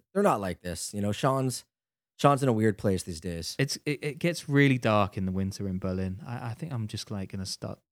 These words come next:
Speaker 2: sleeping under the desk. Hela Police Chief Teddy Ag-, Agui tells local news that, quote,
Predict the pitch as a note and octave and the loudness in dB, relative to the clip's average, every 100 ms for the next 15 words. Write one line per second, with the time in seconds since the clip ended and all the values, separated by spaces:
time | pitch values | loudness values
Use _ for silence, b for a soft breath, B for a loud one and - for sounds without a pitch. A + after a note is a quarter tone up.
0 | - - _ - A2 F#2+ G2 F#2 F2+ F2 | -20 -20 _ -10 -6 -6 -6 -6 -8 -8
1 | F#2 F2 - _ - B B B B - | -8 -8 -12 _ -20 B B B B -4
2 | - E3+ - D#3+ D3 C#3+ - C3 A#2 - | 4 6 6 8 8 6 2 4 4 2
3 | - A2+ A2 - A#2 A2+ - A#2+ A#2+ G2 | 0 2 2 2 2 2 2 0 2 0
4 | F#2 - G#2+ G#2 A2+ G#2+ A2+ G#2 G2+ G2 | 0 0 0 0 2 0 2 0 0 0
5 | G#2 - - G2+ G2 | -4 -8 -2 2 2